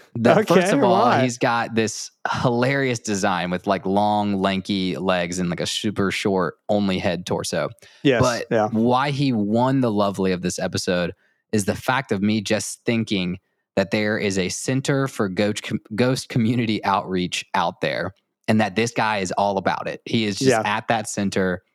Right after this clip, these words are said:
Speaker 1: doing ghost community outreach all the time.
Speaker 2: Ghost states dot com
Speaker 1: And that he has a
Speaker 2: presents.
Speaker 1: side hustle.
Speaker 2: <laughs>
Speaker 1: He has a side hustle. Uh,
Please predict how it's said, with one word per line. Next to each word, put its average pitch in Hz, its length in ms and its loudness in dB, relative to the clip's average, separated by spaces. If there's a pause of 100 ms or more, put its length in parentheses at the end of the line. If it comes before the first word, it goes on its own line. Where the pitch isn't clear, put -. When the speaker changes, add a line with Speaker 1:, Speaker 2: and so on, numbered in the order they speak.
(320)
Speaker 1:
doing 101 300 2
ghost 104 300 0
community 98 420 0
outreach 87 340 -2
all 87 120 2
the 95 80 -2
time. 80 400 -2 (280)
Speaker 2:
Ghost 254 280 4
states 208 340 0
dot 269 300 0
com 285 420 2
Speaker 1:
And 170 280 2
that 151 140 6
he 131 100 2
has 220 200 4
a - 40 0
Speaker 2:
presents. - 100 -4
Speaker 1:
side 175 400 0
hustle. 127 580 2 (240)
Speaker 2:
<laughs> - 240 -14
Speaker 1:
He 170 100 4
has 143 200 0
a 113 80 2
side 160 400 0
hustle. 110 440 0
Uh, 98 180 -2